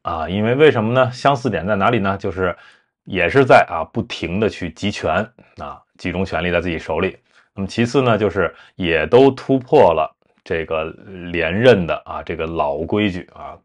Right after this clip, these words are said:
寻求了这个第三次任期。阮富仲呢，是从二零二一年开始的，那么刚刚三年啊，已经去世了。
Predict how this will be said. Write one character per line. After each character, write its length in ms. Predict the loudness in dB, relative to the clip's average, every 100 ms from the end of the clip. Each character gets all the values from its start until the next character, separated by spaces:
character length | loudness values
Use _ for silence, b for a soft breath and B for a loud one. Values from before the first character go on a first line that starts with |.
| _
寻 380 | -14 -10 -6
求 220 | -4 -2 0
了 100 | -2
这 140 | -2
个 80 | -4
第 120 | -8
三 280 | 0 0 0
次 180 | -4 -4
任 180 | -4
期。 320 | -6 -6 -6 -6 B B B B
阮 180 | -2 0
富 140 | 2
仲 180 | 4 4
呢， 100 | 2
是 120 | -2
从 120 | -4
二 140 | 2 2
零 100 | 2
二 160 | 0
一 80 | 0
年 160 | -2 -6
开 200 | -6 -8
始 180 | -8 -16
的， 80 | -20 _ _
那 80 |
么 80 | -12
刚 120 | -8
刚 140 | -4 -4
三 220 | 0 2
年 200 | 2 -2
啊， 240 | -4 -12 -12
已 80 | -16
经 180 | -16
去 160 | -16 -14
世 140 | -4
了。 100 | -4